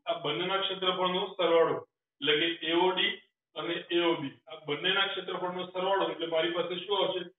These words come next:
તો કે એ ડી બી નું ક્ષેત્રફળ. તો લખી નાખીએ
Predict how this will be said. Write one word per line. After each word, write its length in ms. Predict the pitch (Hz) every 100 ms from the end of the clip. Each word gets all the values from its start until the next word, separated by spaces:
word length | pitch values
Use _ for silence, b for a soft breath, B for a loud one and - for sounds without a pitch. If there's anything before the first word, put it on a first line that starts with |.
| _
તો 100 | - 160
કે 100 | 185
એ 280 | - 165 -
ડી 340 | 170 147 160
બી 200 | 147 160
નું 160 | - -
ક્ષેત્રફળ. 520 | 143 - 135 - 120 _ _ _ _ _ _ _ _ _
તો 100 | 143 139 131 - 139
લખી 320 | 139 135 165
નાખીએ 380 | 165 165 185